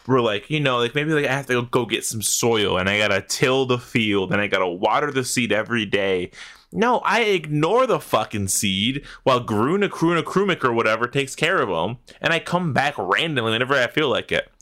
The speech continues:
The only benefit so far to the conservatory is that it is a sick fishing spot because it has three guaranteed fishing pools, and you can get a lot of bait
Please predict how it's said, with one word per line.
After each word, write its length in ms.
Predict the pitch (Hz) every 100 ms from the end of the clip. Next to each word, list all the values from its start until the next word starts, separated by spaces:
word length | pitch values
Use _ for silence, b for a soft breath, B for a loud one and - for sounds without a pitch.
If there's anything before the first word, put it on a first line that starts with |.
| -
The 140 | 143
only 300 | - 139 190
benefit 500 | 190 113 104 135 151
so 100 | -
far 360 | 143 151 156 175 B B B
to 80 | -
the 80 | 127
conservatory 760 | 123 110 104 113 - 156 147 -
is 180 | 113 113
that 180 | 110
it 140 | 117 -
is 260 | 151 127 90
a 160 | 90 98
sick 540 | - - 160 - - -
fishing 300 | 170 143 107
spot 440 | - - 78 85 - B B
because 260 | 104 110
it 80 | 107
has 240 | 110 101 -
three 380 | 98 120 160
guaranteed 600 | 120 104 110 120 117 123
fishing 260 | 135 - 107
pools, 460 | - 87 90 101 - B B
and 140 | 104
you 60 | 95
can 180 | -
get 160 | 104 120
a 120 | -
lot 180 | 90 98
of 220 | - 87
bait 380 | 87 107 - -